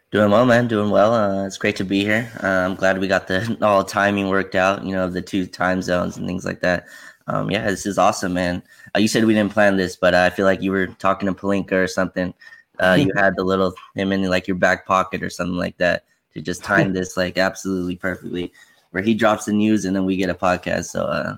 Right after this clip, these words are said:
Speaker 1: I feel like you guys have some inside information here.
Speaker 2: <laughs> Yeah, well, I, I would like to think that, but that's not the case. It's just very, very
Speaker 1: <laughs>
Speaker 2: lucky.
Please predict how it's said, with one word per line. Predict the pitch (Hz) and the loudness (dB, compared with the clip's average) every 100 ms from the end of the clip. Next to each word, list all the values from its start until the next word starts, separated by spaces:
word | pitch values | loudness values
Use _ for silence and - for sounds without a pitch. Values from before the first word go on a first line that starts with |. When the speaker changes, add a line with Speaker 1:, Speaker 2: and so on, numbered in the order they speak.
| - | -14
Speaker 1:
I | |
feel | - 98 | -4 -2
like | 90 | -2
you | 95 | 0
guys | 92 | 0
have | 95 87 | 0 -2
some | - 90 | -2 -4
inside | 92 - 90 | -2 0 0
information | 90 90 92 87 - 101 | 0 -2 -2 -4 -6 -8
here. | 90 - _ _ - - 175 | -8 -10 _ _ -20 -4 -2
Speaker 2:
<laughs> | 165 160 - - - | 0 -4 -14 -18 -6
Yeah, | 123 143 139 151 139 - | 2 4 4 0 -4 0
well, | 147 135 135 | 2 2 2
I, | 147 143 | 0 -2
I | 131 | -2
would | 139 151 143 | 2 0 2
like | 139 190 151 | 2 2 0
to | 143 | -4
think | 127 120 | -8 -8
that, | 117 127 | -8 -6
but | 135 123 | -6 -4
that's | 127 117 135 | -4 -4 -6
not | 117 | -8
the | |
case. | 123 120 123 | -4 -4 -2
It's | 131 123 | -4 -4
just | 120 139 | -4 4
very, | 156 160 | 4 6
very | 135 135 131 127 | 4 4 2 2
Speaker 1:
<laughs> | |
Speaker 2:
lucky. | 113 - 110 | -4 -4 -12